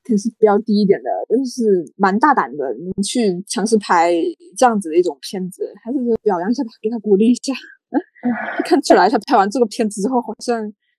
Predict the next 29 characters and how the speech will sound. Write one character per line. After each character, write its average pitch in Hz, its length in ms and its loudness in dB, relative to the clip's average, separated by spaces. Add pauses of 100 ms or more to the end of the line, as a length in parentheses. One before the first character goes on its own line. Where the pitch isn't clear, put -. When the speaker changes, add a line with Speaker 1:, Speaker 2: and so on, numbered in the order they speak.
(460)
Speaker 1:
就 285 140 -2
没 220 100 4
有 196 120 2
太 247 140 0
实 214 280 0
验 226 120 4
了 175 120 -2
啊， 160 240 -2
好 226 140 -6
像 240 120 2
有 220 60 2
点 185 160 0
挫 - 200 -10 (100)
败 202 160 2
感。 - 120 -8 (800)
<laughs> - 1300 -2
好 254 120 6
像 285 100 4
没 233 100 6
有 240 80 6
什 285 120 2
么 226 60 4
野 208 160 6
心 247 220 -2
了， 233 140 4
去 - 180 -8
拍 294 140 0
《魔 214 100 0
力 269 60 -2